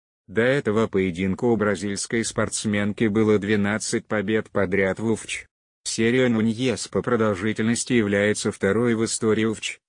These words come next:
больше побед подряд одержал только американец Камар Усман, четырнадцать.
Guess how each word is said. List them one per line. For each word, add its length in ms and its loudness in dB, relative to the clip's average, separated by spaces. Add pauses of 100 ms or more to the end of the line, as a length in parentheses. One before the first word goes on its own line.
больше 520 2
побед 440 0
подряд 500 0
одержал 480 0
только 380 -2
американец 760 0
Камар 320 0
Усман, 640 0 (200)
четырнадцать. 840 -2